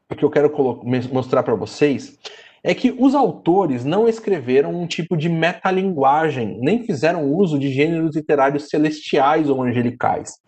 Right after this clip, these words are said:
Eles empregaram a linguagem ordinária, ordinária aqui no sentido de comum, e gêneros literários comuns na época, tá?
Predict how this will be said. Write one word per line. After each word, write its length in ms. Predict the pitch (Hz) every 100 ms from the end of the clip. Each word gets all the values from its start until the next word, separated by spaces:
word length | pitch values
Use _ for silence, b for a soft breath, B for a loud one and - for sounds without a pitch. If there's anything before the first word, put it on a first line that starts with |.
| b b b -
Eles 280 | 185 220
empregaram 680 | 196 208 202 139 127 135 165
a 40 | 175
linguagem 640 | 170 123 120 131 156 -
ordinária, 720 | - 262 240 240 190 185 165 131
ordinária 360 | 143 202 214
aqui 100 | 208
no 60 | 208
sentido 280 | 202 180 185
de 100 | 180
comum, 640 | - 214 180 156 180 160 B B _
e 120 | 220
gêneros 400 | 170 156 175 170
literários 420 | 165 175 147 139
comuns 380 | - 160 139 135
na 140 | 156 127
época, 480 | 127 123 - - -
tá? 280 | 123 170